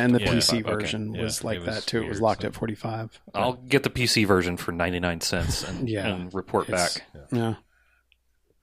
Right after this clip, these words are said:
Speaker 2: But yeah, I mean, it's just strange, strange things like that. I don't know. Like I said, I mean, the, the T V revolution may happen faster than I think because, I mean,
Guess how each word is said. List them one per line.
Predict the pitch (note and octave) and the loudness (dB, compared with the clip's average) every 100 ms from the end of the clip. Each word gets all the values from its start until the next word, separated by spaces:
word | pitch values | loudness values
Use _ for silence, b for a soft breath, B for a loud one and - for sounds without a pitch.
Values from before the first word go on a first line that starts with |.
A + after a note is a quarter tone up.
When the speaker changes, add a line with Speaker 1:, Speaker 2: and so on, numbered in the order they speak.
| _ _ _ - | _ _ _ -6
Speaker 2:
But | G#2 | -2
yeah, | G2 | 0
I | |
mean, | F2+ | 0
it's | F#2 E2+ | -2 -2
just | F2 - - | -6 -10 -12
strange, | - - E2 D#2+ - - | -10 -6 -8 -8 -8 -8
strange | - D#3+ A#2+ | -2 -2 -2
things | - D#2+ | -8 -10
like | D2+ D#2 | -12 -14
that. | E2 | -4
I | B2 | 0
don't | C#3+ | 0
know. | A2+ B2 | 0 0
Like | C3+ | 2
I | B2+ | 2
said, | A#2 | 2
I | G2+ | 0
mean, | A2+ G#2 F#2 - | 0 -2 -6 -8
the, | G2+ F#2 | -10 -10
the | - A2 | -4 -2
T | F#2+ B2+ | -2 -2
V | B2 A#2 | 0 0
revolution | A2+ A2+ G#2+ G#2 | 2 0 0 0
may | G2+ | 0
happen | F#2+ G2+ G2+ | 0 0 -2
faster | F#2 F2+ F2 F2+ F2 | -4 -2 -2 -4 -6
than | E2+ | -6
I | E2 E2 | -6 -6
think | F2+ E2+ - | -8 -8 -10
because, | D#2+ E2+ E2 | -10 -8 -10
I | E2 | -10
mean, | D#2+ D#2 D2+ | -10 -10 -14